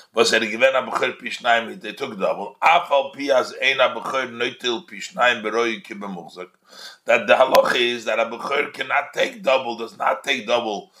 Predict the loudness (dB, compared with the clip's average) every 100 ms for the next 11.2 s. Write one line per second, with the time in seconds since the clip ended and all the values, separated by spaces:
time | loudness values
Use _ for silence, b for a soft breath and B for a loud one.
0 | b b -16 -10 0 0 0 -14 _ _
1 | _ -4 -4 -4 -6 4 4 4 -4 -6
2 | -8 -10 -2 0 0 4 4 4 2 2
3 | 4 0 0 -6 0 0 0 -4 -8 b
4 | b b 4 4 4 -2 0 2 2 -2
5 | -12 -12 -10 -6 -6 -6 -6 -6 -6 -8
6 | -10 -10 -10 -10 -4 2 2 2 -2 -2
7 | -2 -6 0 0 -2 -12 -20 b b b
8 | b _ -8 -6 -6 -4 0 0 2 0
9 | 0 -6 -8 -4 0 0 0 -4 -4 -4
10 | -10 -6 -6 -2 -2 -4 -10 -10 -10 -6
11 | -6